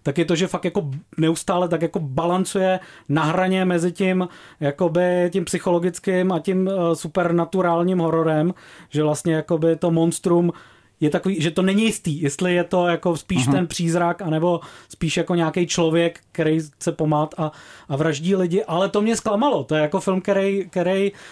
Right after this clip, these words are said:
Speaker 1: se podle mě úplně nepoved a který vlastně se snaží až jako příliš moc tlačit na nějaký symbolismus,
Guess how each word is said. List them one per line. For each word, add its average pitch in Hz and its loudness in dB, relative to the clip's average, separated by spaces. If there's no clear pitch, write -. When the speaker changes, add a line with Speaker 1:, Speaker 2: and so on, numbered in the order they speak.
Speaker 1:
se 156 -2
podle 175 0
mě 202 2
úplně 196 0
nepoved 202 2
a 185 -2
který 180 0
vlastně 160 -2
se 190 -2
snaží 170 0
až 160 -2
jako 190 0
příliš 180 0
moc 190 -2
tlačit 170 -2
na 175 0
nějaký 170 0
symbolismus, 170 0